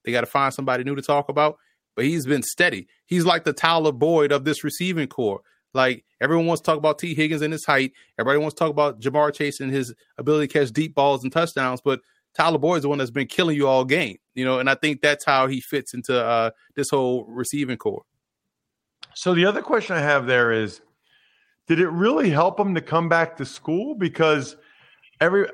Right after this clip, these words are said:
Speaker 2: everything I had heard last year is he would have been a first round pick last year, supposedly mid to late first round last year. He came back and he's still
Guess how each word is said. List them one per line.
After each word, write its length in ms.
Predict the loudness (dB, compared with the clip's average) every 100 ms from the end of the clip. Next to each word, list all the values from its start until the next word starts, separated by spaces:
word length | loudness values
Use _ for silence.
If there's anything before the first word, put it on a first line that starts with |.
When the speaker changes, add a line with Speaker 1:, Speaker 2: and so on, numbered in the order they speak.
| -10
Speaker 2:
everything 420 | -2 0 2 2 4
I 160 | 4
had 80 | 4
heard 240 | 2 2
last 340 | 4 4 2 2
year 140 | 2
is 80 | 2
he 80 | 2
would 120 | 2
have 40 |
been 120 | 2 0
a 60 |
first 320 | 2 0 0
round 260 | 2 0 2
pick 200 | 0 2
last 380 | 2 4 2 0
year, 160 | -2
supposedly 500 | -2 -4 0 0 0
mid 280 | -2 0 0
to 80 | 0
late 360 | 2 2 0 -4
first 300 | -2 -2 2
round 260 | 2 2
last 460 | 2 2 2 -2 -2
year. 320 | 0 0 -2 -12 _ _ _ _ -4
He 100 | 0
came 300 | 2 2 4
back 440 | 4 2 0 -4 0
and 220 | 2 4
he's 280 | 2 0 -6 -14 _ _
still 760 | -18 -2 2 4 2 0 -4